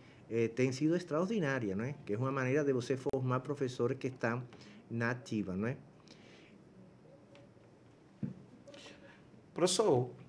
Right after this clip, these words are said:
Speaker 2: é, a gente voltando um pouquinho sobre essa construção da pós-graduação, além das bolsas, como é que foi também a construção da estrutura física? Como é que vocês conseguiram reaproveitar as salas que tinham? Como é que foi a questão do laboratório?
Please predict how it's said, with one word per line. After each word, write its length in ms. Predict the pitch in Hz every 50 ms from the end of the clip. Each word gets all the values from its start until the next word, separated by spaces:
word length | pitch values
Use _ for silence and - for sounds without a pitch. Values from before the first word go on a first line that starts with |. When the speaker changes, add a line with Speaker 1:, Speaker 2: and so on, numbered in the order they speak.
| - -
Speaker 2:
é, 420 | - 135 135 131 131 131 139 135 -
a 80 | 170
gente 200 | 170 190 226 202
voltando 340 | 214 226 220 220 220 208 196
um 40 | 190
pouquinho 300 | 202 202 196 - 185 180
sobre 240 | 180 - 180 175 170
essa 160 | 170 - 175
construção 640 | - - 170 - - 170 165 156 - - 160 156 151
da 100 | 151 143
pós-graduação, 920 | 143 - 151 143 143 147 147 143 143 143 143 135 - - 123 110 113 127 - - - -
além 420 | - 185 202 214 226 240 240 262 254
das 400 | 208 240 226 240 196 151 139 127
bolsas, 840 | 127 117 117 131 139 135 127 120 123 - - - 107 - - - - - - - - - - - - - -
como 180 | - - 247 233
é 60 | 220
que 100 | 226 -
foi 280 | - - 214 214 208
também 320 | 208 208 - - 190 190 190
a 20 |
construção 560 | 190 185 180 - - 185 185 - 180 175 180
da 140 | 180 175 180
estrutura 760 | 190 185 185 - - 208 190 190 190 - - 175 175 175 175
física? 560 | 170 - - - 151 135 123 113 - - - - -
Como 220 | - 190 185 190
é 40 | 190
que 120 | 190 190
vocês 200 | - 147 170 175
conseguiram 500 | - - - - - 151 135 151 160 151
reaproveitar 840 | 151 147 135 - - 156 139 127 123 123 123 123 - 123 123 123 - - - - - -
as 160 | - 139 131 -
salas 320 | - 143 135 131 123 -
que 160 | - - - - - -
tinham? 640 | - - - 143 143 156 160 160 156 151 147 143
Como 160 | 139 143 180 175
é 40 |
que 60 | 175 -
foi 80 | 175
a 40 | 165
questão 300 | - 165 - - 170 165
do 60 | 156
laboratório? 1040 | 151 139 131 127 127 123 117 110 107 - - 123 120 131 135 139 139 139 135 131 127